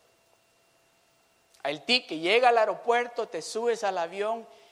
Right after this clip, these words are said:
y vas a, usted lo primero que va a hacer, la maleta, ¿verdad? La maleta,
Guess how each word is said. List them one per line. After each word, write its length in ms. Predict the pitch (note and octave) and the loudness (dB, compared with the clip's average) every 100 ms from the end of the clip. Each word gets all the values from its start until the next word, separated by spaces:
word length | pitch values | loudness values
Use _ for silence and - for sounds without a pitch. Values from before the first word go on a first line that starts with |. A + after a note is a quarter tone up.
| _ | _
y 80 | - | -2
vas 260 | D#3+ G3 G3+ | 6 6 4
a, 20 | F#3+ - - - - _ _ - | -6 -8 -20 -20 -20 _ _ -8
usted 320 | E3+ - C4 | -2 8 10
lo 120 | D#4 B3+ | 10 8
primero 320 | A#3+ C4+ C#4 | 8 8 8
que 80 | C4+ | 10
va 60 | |
a 60 | B3 | 8
hacer, 200 | C4 C#4+ - - C#3 | 8 6 2 -8 0
la 100 | C#3+ | 2
maleta, 460 | C3+ G3 G#3+ D3 | 4 4 2 0
¿verdad? 320 | C#3+ E3+ B3+ - - - - _ _ _ _ _ _ _ - | 2 6 4 4 -16 -20 -20 _ _ _ _ _ _ _ 2
La 180 | F#3+ G#3 | 6 6
maleta, 800 | G3+ G#3 C#4 D4 D4 C#4+ C#4+ | 6 8 8 8 8 8 8